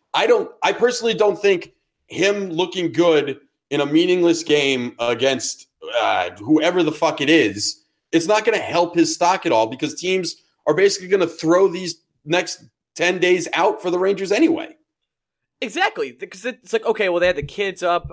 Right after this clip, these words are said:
Speaker 2: I mean, they're not gonna evaluate Pavlik from this game. Like, when the Lightning absolutely annihilated the Rangers,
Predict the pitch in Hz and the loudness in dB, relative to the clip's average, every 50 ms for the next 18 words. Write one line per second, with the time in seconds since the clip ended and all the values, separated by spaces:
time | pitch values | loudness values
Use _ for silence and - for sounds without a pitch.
0 | - _ - 135 135 127 131 131 131 127 127 123 120 117 117 _ _ _ _ _ | -18 _ -12 -12 -10 -10 -10 -12 -12 -12 -12 -12 -14 -16 -18 _ _ _ _ _
1 | _ _ _ _ _ _ - - 175 190 220 220 220 214 214 196 170 151 160 170 | _ _ _ _ _ _ -12 -8 -6 -2 -2 -2 -2 -2 -2 -2 -2 -2 -2 -2
2 | 180 185 175 170 160 139 - 165 170 170 156 143 139 - _ _ - 151 139 131 | -2 -2 -4 -6 -8 -8 -6 -4 -4 -4 -4 -6 -10 -12 _ _ -14 -12 -8 -6
3 | 143 147 143 - - 147 143 113 92 _ _ _ _ _ _ _ _ 156 175 175 | -6 -6 -4 -4 -4 -4 -4 -4 -8 _ _ _ _ _ _ _ _ -2 -2 0
4 | 175 180 170 156 131 143 160 170 165 156 175 202 208 214 214 208 175 - 147 160 | 0 -2 -4 -6 -6 -2 0 0 0 0 -2 -2 -4 -4 -8 -8 -6 -4 -4 -4
5 | 165 - - 156 160 160 156 - 156 147 - _ - 156 156 151 156 170 165 165 | -4 -6 -12 -18 -16 -16 -14 -12 -14 -14 -14 _ -10 -10 -10 -8 -4 -2 -2 0
6 | 160 151 143 131 131 127 123 117 127 127 127 135 143 143 156 180 220 - - | -2 -2 -4 -8 -10 -12 -12 -12 -12 -10 -10 -10 -10 -12 -12 -14 -16 -16 -20